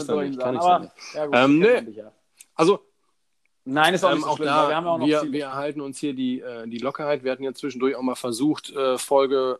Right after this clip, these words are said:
Speaker 1: acht oder neun oder so, wo wir dann irgendwas versucht haben, mit so einem Mikrofon und im Keller aufzunehmen und so ein Gedöns. Boah, das hat so ein bisschen, für meinen Geschmack so ein bisschen diese Lockerheit, diese, diese Fluffigkeit,
Speaker 2: Ja.
Speaker 1: Fluffigkeit finde ich gut, Fluffigkeit genommen.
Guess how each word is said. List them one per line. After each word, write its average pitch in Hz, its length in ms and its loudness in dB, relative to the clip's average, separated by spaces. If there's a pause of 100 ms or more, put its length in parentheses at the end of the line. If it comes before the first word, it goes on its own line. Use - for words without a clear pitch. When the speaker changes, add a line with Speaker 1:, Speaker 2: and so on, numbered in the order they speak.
(120)
Speaker 1:
acht - 320 -8
oder 127 200 -4
neun 127 360 2
oder 143 200 -4
so, 131 160 -4
wo 131 100 -2
wir 131 100 -6
dann 131 100 -6
irgendwas 131 340 -12
versucht 131 380 -10
haben, 131 140 -4
mit 123 120 -4
so 131 120 -8
einem 127 100 -6
Mikrofon 143 640 -2
und 127 160 -4
im 127 300 -12
Keller 143 320 2
aufzunehmen 135 680 -2
und 131 160 -6
so 135 100 -4
ein 131 120 -2
Gedöns. 131 420 2 (840)
Boah, 117 320 0 (220)
das 123 180 -8
hat 139 160 -4
so 143 60 0
ein 127 80 2
bisschen, 135 480 2 (240)
für - 180 2
meinen 165 640 0
Geschmack 151 340 -8
so 156 100 -12
ein 143 80 -8
bisschen 143 280 -8
diese 135 160 -6
Lockerheit, 131 420 -4
diese, 120 280 -2
diese 110 320 -6 (420)
Fluffigkeit, 175 760 -4
Speaker 2:
Ja. 131 60 -20 (120)
Speaker 1:
Fluffigkeit - 600 -2
finde 98 180 -10
ich - 80 -20
gut, 120 160 0
Fluffigkeit 110 560 0
genommen. 101 380 -2